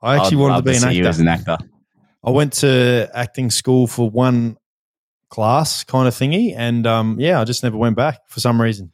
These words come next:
Speaker 1: I don't think we could afford it. I think Mum <laughs> could afford it, so I didn't do it. So they were my two things. I never, honestly, there was nothing that ever really crossed my mind in, in terms of anything else. I just wanted to play footy. I just wanted to do something in the sport.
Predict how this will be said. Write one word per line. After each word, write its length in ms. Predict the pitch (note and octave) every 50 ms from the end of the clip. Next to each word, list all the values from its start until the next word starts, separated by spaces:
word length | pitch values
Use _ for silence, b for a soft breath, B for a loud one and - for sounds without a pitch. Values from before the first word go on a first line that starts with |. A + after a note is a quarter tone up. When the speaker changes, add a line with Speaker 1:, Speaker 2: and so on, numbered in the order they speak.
| _
Speaker 1:
I 80 | - B2
don't 80 | C#3 D3+
think 140 | D#3 C#3+ C3
we 60 | B2+
could 120 | - C#3
afford 340 | A#2 - - C3 C3 C#3+ C#3+
it. 80 | B2 -
I 60 | A#2 C3+
think 160 | D3 D3 C3+
Mum 200 | B2+ B2+ B2+ A#2+
<laughs> 20 |
could 160 | - - D#3 C3+
afford 300 | A#2+ - B2 B2+ C3 B2+
it, 100 | A#2 -
so 300 | - - B2+ B2 A#2 A2 - B B B B B B B B B B B _ _ _ -
I 100 | A2 A#2
didn't 180 | C3 C3+ B2
do 160 | A#2 B2 B2+ A#2+
it. 100 | A2 -
So 100 | C3 C3+
they 80 | D#3+ F#3
were 80 | G3+ G3
my 100 | F#3 E3
two 240 | - - D#3+ D3
things. 300 | A#2+ C3 C3+ D3 C3+ A2
I 80 | B2 C3
never, 340 | C#3+ D#3+ E3+ E3+ F3+ F#3 - - -
honestly, 540 | D#3 F3 F#3 F3+ - - D#3 F3 G3+ A3 G3
there 160 | D3+ D3 D3
was 160 | C#3 B2+ B2+
nothing 340 | C#3 D#3 E3+ D#3+ - E3+ D#3
that 120 | D3 C3+ C3+
ever 180 | C3+ C3 C3
really 280 | A#2+ A#2+ C3 C3 B2+ A#2+
crossed 260 | - - B2+ A#2 -
my 80 | - A2
mind 400 | G#2+ A2 A2+ A2 G2+ F#2+ F#2+ - _
in, 400 | - A#2 A2+ A2 A2 G#2+ G2+ G2+ _ _ _ _ _ _ _ _ _ _ _ -
in 60 | A2
terms 260 | - B2 B2 A#2+ A2
of 80 | G#2 G#2+
anything 280 | A2+ A#2 A2+ G#2+ G#2+
else. 200 | A2+ A#2 G#2+ -
I 40 | A2
just 160 | A2 A#2 -
wanted 160 | B2+ A#2+ A2+ G#2+
to 60 | G2+
play 200 | - A2+ A2 G#2
footy. 300 | - - A#2+ B2 A2+ G#2
I 80 | G2+
just 120 | G#2 G#2+ -
wanted 200 | B2+ A#2+ A2+ G#2+
to 60 | A#2+
do 40 | B2+
something 360 | A#2 - C#3 C3+ C#3 C#3 C#3
in 100 | C3 B2+
the 60 | B2 A2+
sport. 420 | - - - - A#2+ A2+ G2 -